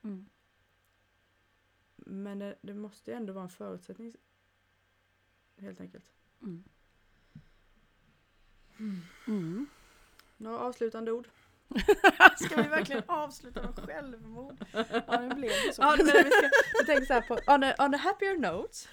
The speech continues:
Speaker 1: <laughs> On a happier note. Så är allting bra innerst inne. Nej, <laughs> alltså det, det är ju vad det är. Det är vad det är. Men jag tänker att det kan ju också finnas något hoppfullt i att, tänker jag då, ur detta perspektivet, att,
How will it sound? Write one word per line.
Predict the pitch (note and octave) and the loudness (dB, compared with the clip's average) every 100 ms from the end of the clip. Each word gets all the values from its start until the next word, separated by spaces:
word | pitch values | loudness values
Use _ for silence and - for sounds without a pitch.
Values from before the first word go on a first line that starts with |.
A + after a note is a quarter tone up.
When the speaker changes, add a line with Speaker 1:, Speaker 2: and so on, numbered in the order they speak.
| - - | -6 2
Speaker 1:
<laughs> | G#4+ - F#4+ | 6 8 6
On | F4 | 8
a | F4 | 8
happier | F4+ - G#4 G4+ F4+ D4 C#4+ | 10 8 4 2 6 6 4
note. | D4 - - - - - - - - | -2 -10 -10 -8 -8 -8 -12 -10 -4
Så | D4 C4+ C4 B3+ B3+ - | 0 2 2 0 -2 -6
är | C#4+ | -4
allting | A3 A3 G3+ G3 | -4 -6 -12 -12
bra | F3 E3+ | -12 -12
innerst | F#3 F3 - | -14 -16 -16
inne. | F3+ - | -16 -10
Nej, | F#3+ A3+ - | -6 -4 -4
<laughs> | - | 4
alltså | G4 A#4 | 4 4
det, | D#4 C#5 F4+ - C5 - F4+ - - | -2 2 0 0 -12 -12 -14 -10 -2
det | G4 G#4+ | -2 0
är | F#4+ G4 | 0 0
ju | F#4+ G#4 | -2 0
vad | E4 | 0
det | D4+ D4 C#4 | 0 -6 -10
är. | C#4 C#4 D4 D4+ - G#4+ - - - - A#3 | -10 -10 -12 -14 -10 -10 -8 -10 -8 -10 -10
Det | B3 B3 | -8 -6
är | |
vad | A3+ A3 | -4 -4
det | A#3+ | -6
är. | A3 A3+ | -8 -6
Men | B3+ | -4
jag | C#4 | -2
tänker | D#4 D4 C4+ | -2 -4 -4
att | B3+ | -6
det | C4 | -8
kan | C4 | -10
ju | C4 | -10
också | - A#3+ | -12 -14
finnas | C4 A3+ G#3+ | -10 -10 -8
något | A3 | -10
hoppfullt | - C#4+ - - A#3+ A#3+ - A#3+ | -12 -14 -14 -10 -10 -10 -12 -10
i | G#3 F#3 G3 - | -8 -8 -8 -6
att, | G3+ G3 _ - - | -8 -8 _ -20 -8
tänker | A3 F#3 F#3 | -8 -6 -4
jag | E3 E3+ | -4 -6
då, | D#3 E3+ | -10 -12
ur | F3+ | -12
detta | F3 E3 | -14 -16
perspektivet, | D#3+ E3 D#3+ F3 C#3 E3+ | -18 -18 -16 -16 -16 -16
att, | E3+ E3+ | -16 -18